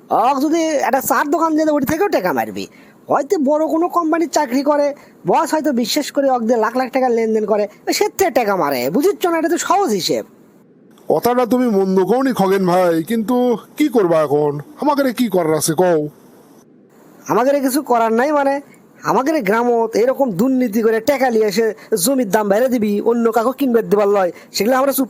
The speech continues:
Speaker 1: করে সহ্য করবো? তাছাড়া কেলটু মাস্তান আছে কি কামে? আমরা কোনো এনা অন্যায় করলে আমাদের উপরে ঝাঁপে পড়ে, এই অন্যায় চোখে দেখিচ্ছে না?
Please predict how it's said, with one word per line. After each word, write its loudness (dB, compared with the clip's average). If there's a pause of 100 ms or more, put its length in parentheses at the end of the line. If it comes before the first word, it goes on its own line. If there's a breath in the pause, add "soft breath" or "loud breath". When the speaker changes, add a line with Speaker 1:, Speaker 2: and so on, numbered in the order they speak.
Speaker 1:
করে 2
সহ্য 0 (100)
করবো? 2 (340 loud breath)
তাছাড়া -2
কেলটু 0
মাস্তান 2
আছে -2
কি 2 (100)
কামে? 0 (460 loud breath)
আমরা 0 (100)
কোনো 0
এনা 0
অন্যায় 0
করলে 2 (320 loud breath)
আমাদের 0
উপরে 0
ঝাঁপে 0
পড়ে, -2 (360 loud breath)
এই 2
অন্যায় 0
চোখে 0
দেখিচ্ছে 0
না? 0